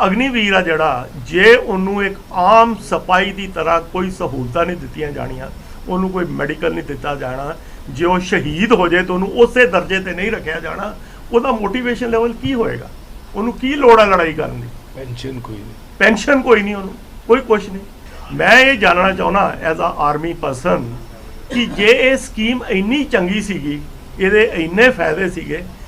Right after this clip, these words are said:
Speaker 1: ਇਹ ਸੀ ਆਰ ਪੀ ਐਫ, ਬੀ ਐਸ ਐਫ,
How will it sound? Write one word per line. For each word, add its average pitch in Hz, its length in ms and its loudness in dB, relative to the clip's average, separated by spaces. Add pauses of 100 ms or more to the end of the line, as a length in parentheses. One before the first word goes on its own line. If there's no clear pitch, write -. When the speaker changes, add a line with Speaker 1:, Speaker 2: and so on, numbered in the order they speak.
(400)
Speaker 1:
ਇਹ 214 100 4
ਸੀ 196 260 -2
ਆਰ 185 200 6
ਪੀ 208 200 -8
ਐਫ, 190 120 -2 (1500)
ਬੀ 180 200 2
ਐਸ 190 200 0
ਐਫ, 190 160 0